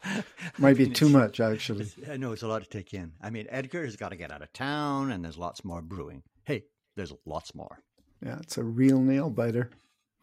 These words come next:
Speaker 2: I mean, <laughs> everyone's gonna be binge listening from now on, right? We'll probably have a hundred million listeners by the next episode.
Speaker 1: Oh, no, we'll have a billion, actually. <laughs> How will we end?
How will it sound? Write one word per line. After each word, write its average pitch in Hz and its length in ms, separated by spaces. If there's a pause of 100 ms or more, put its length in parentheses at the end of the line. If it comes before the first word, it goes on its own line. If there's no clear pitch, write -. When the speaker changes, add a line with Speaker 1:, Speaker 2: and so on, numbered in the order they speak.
(500)
Speaker 2:
I - 40
mean, 131 120
<laughs> 139 380
everyone's 131 600
gonna 127 160
be 117 140
binge 127 480
listening 110 460
from 110 200
now 113 200
on, 104 260
right? 110 200 (380)
We'll 202 140
probably 165 300
have 110 180
a - 20
hundred 117 440
million 117 680
listeners 139 500 (480)
by 117 80
the 113 80
next 113 320
episode. 139 440 (340)
Speaker 1:
Oh, 170 100
no, 185 200
we'll 123 180
have 180 160
a 110 80
billion, 135 360
actually. 107 520 (600)
<laughs> - 680
How 160 180
will 208 160
we 214 140
end? 220 600